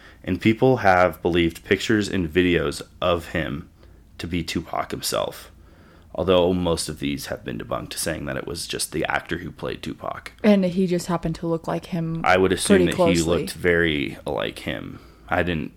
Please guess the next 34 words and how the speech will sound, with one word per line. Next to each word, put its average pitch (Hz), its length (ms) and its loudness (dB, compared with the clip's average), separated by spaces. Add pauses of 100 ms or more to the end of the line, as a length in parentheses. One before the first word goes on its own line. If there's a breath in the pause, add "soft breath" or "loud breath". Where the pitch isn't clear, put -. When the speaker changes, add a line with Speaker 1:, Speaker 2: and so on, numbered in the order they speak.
(220)
Speaker 1:
take 87 200 -2
a 80 40 -4
look 76 180 -2
at 67 60 -8
a 62 40 -12
picture 85 340 -2
or - 20 0
anything, 90 520 -2 (420)
but - 160 -6
from 85 300 -2
what 85 100 0
it - 100 -4
sounds 82 380 -4
like, 82 220 -6
a 165 40 -8
lot 156 160 -4
of 85 60 -4
these 80 80 -8
people 82 300 -6
believed 87 460 -10
that 80 180 -4
it 85 60 -4
was 82 160 -6
him, 85 300 -10 (560 loud breath)
'cause 95 140 0
he 82 100 0
look, 82 240 -2
he 101 80 0
must 90 300 0
look 87 220 -4
very 82 480 -4 (220)
similar - 440 -4
to 80 240 -6
him. 60 160 -10